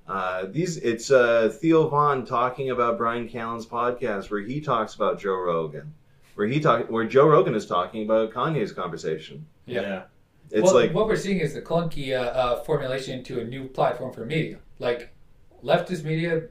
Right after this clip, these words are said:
Speaker 2: um, the boomers, they're stagnated. And the big thing is they didn't make the jump to new media.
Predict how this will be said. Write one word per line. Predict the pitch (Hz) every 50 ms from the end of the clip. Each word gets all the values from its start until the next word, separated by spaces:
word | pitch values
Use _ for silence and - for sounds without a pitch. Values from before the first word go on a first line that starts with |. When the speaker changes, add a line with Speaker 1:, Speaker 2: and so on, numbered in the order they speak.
| - - - -
Speaker 2:
um, | 127 127 127 123 127 123 120 117 - - - - - - - - - - - - - - - -
the | 127 131 123 120
boomers, | 113 143 151 160 151 131 131 - - 160 - - _ _ _ - - 143
they're | 143 139 143 143
stagnated. | - - - 175 175 175 160 139 127 117 - 110 110 117
And | 120 123 -
the | 127
big | - 165 170 160 156 - -
thing | - - 156 151 151
is | 151 139 -
they | 131 127 131
didn't | 147 139 139
make | 143 139 -
the | 127 107
jump | 131 131 123 120 -
to | 120
new | 110 117 120 117
media. | 117 117 113 104 104 98 -